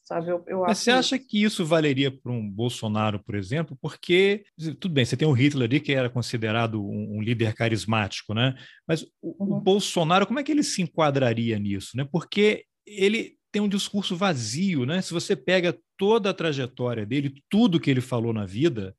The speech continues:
Speaker 2: não é nada positivo, né? É sempre uma ofensa, uma agressão, uma fala preconceituosa, uma acusação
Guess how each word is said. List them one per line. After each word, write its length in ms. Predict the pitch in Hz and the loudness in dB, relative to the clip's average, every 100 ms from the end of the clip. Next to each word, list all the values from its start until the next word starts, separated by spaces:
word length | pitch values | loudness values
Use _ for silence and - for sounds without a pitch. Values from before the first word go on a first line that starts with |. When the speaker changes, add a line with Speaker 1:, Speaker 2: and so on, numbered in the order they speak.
| - | -6
Speaker 2:
não 220 | 208 202 | 0 0
é 60 | 208 | 0
nada 520 | 185 190 220 202 214 | 2 2 0 0 -2
positivo, 960 | - 185 170 165 - - 175 147 113 | 2 2 2 -6 -6 -2 -2 0 -2
né? 200 | 120 156 | -2 -2
É 60 | 147 | -4
sempre 420 | - 190 202 202 | -4 0 0 0
uma 220 | 190 175 | -2 2
ofensa, 920 | 160 139 - - 143 165 160 - 165 165 _ _ - | 2 0 -4 -4 -2 -2 -6 -4 -4 -4 _ _ -6
uma 300 | 147 156 151 | -2 0 0
agressão, 1120 | 147 151 139 139 127 - - 131 139 143 147 _ _ | -2 -2 2 0 0 -6 0 2 2 0 -4 _ _
uma 220 | - 156 143 | -10 -6 -6
fala 340 | - 156 156 | 0 2 2
preconceituosa, 1500 | - 151 147 143 - 147 143 127 110 113 135 143 123 143 147 _ _ _ | 0 -2 -2 -6 -2 -4 -2 -2 2 4 4 2 -2 -6 -6 _ _ _
uma 500 | - 156 165 160 139 - | -4 -2 0 -2 -4 -6
acusação 1200 | 135 - 151 139 127 - 143 139 135 120 110 | -6 -2 0 2 0 0 0 2 2 0 -4